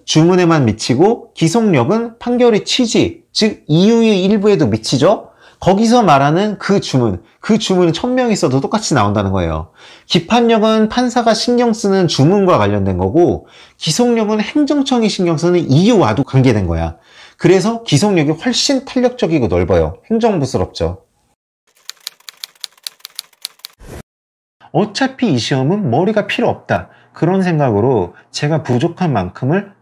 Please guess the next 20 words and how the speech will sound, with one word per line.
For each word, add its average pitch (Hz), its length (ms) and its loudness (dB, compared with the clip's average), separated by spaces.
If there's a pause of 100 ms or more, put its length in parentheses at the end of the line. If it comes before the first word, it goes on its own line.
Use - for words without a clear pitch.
(160)
방법으로 180 680 -2
채워보려고 156 580 -2
했고 101 560 -4 (220)
내가 147 320 0
기억이 165 440 -2
딸리는 214 420 0
만큼 147 440 -4 (200)
더 180 340 -8
압축적으로 175 840 -2
정리해보려고 113 640 -2
했어요. 82 420 -8 (960)
그렇게 175 360 0
살아보다 165 440 0
보니까 120 560 -2 (220)
제가 139 320 -2
좀 107 500 -2 (380)
정리 170 400 0
덕후예요. 101 840 -4
정리 139 340 -2
편집증. 120 680 -6